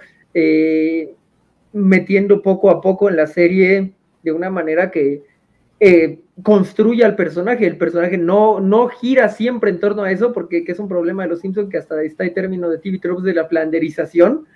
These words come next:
no siempre gira en torno a eso, pero sí es una parte importante del personaje y han sabido que sea una parte importante del personaje.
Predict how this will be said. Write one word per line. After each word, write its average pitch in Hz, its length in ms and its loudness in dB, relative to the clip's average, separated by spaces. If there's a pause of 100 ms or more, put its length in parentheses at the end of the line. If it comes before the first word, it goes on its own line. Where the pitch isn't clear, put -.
(360)
no 175 140 -4
siempre 202 280 -2
gira 208 180 -2
en 190 80 -4
torno 202 180 -2
a - 20 0
eso, 202 160 -2
pero 170 120 -2
sí 185 120 -4
es 196 100 -2
una 208 260 -2
parte 175 260 0
importante 180 500 -4
del 175 80 -6
personaje 190 460 -8
y 185 100 -2
han 180 100 -4
sabido 202 380 -2
que - 80 -18
sea 175 140 2
una 170 180 0
parte 170 260 4
importante 190 560 -4
del 143 140 -8
personaje. 165 500 -20